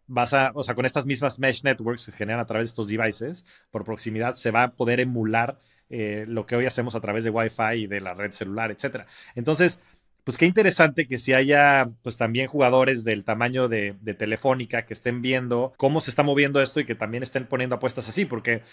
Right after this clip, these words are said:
si no, después termina pasando lo que le pasó a Blockbuster y a todas estas grandes empresas, este, que terminan,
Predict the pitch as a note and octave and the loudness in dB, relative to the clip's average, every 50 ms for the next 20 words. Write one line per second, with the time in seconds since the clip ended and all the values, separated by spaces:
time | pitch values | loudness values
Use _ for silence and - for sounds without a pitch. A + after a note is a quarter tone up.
0 | - _ _ - - B2 C3 D3 D3+ - D#3+ D3+ - D3 C3+ C#3 C#3+ D3 - B2 | -20 _ _ -6 -4 0 2 2 2 2 0 0 0 0 2 2 0 0 0 -2
1 | - - B2+ C3 C3 C3 B2 A2 - - A2 G#2+ G2+ - - A#2 - - C3 B2+ | -2 -2 0 0 0 0 0 -2 -2 -4 -4 -4 -4 -2 -4 -4 -2 0 2 4
2 | B2+ B2+ B2 A#2+ A2+ A2 B2+ C3 A#2+ A#2 D3 D#3 C#3+ - - C#3 B2+ B2 A2 G#2 | 4 6 4 4 4 2 2 2 2 2 0 0 0 2 0 0 0 0 -2 -4
3 | - A#2+ A2+ A#2+ B2 A2+ A2+ A2+ A2+ A2+ A2 - A2 A2 - A#2+ A#2+ A2+ - A2+ | -4 -6 -4 -4 -4 -4 -2 -2 -4 -4 -6 -8 -6 -2 0 0 0 0 0 -2
4 | A#2 A2+ - - - - _ _ _ _ - A#2 G#2 - - - A#2 A2 A2 G#2+ | -4 -4 -8 -14 -20 -20 _ _ _ _ -6 -6 -6 -4 -2 0 2 2 4 2
5 | G#2+ G#2+ G#2 - - A2 - A#2+ A2+ A2+ B2+ C3 C3 C3 C3 C3 B2+ B2+ B2+ | 0 -2 -4 -4 -8 -4 -2 -2 -2 -2 -2 -2 0 -2 -2 -2 -6 -10 -14